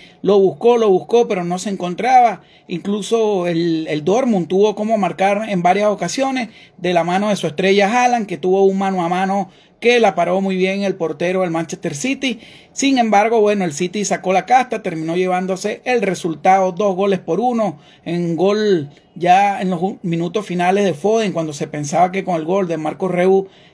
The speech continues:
el conjunto del Dortmund se iba a llevar la, el empate, el valioso empate en su visita al City. Sin embargo, bueno,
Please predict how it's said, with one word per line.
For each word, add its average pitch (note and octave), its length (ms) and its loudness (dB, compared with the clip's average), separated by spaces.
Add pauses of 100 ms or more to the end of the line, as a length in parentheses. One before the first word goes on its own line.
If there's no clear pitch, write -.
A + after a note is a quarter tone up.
el G#3 320 0
conjunto E3+ 800 -2 (220)
del E3 180 -2
Dortmund F3+ 340 0
se F3 100 -4
iba F3+ 120 2
a F#3+ 40 0
llevar E3+ 240 2
la, E3 640 2
el D#3+ 160 -4
empate, G#3 460 -2
el F#3 80 0
valioso F3 360 -2
empate F#3+ 540 -2 (260)
en A3+ 180 -2
su F#3+ 160 0
visita F#3 420 0
al F#3 100 0
City. B3 320 -4
Sin F#3 180 -2
embargo, E3+ 640 0 (320)
bueno, D#3+ 380 -4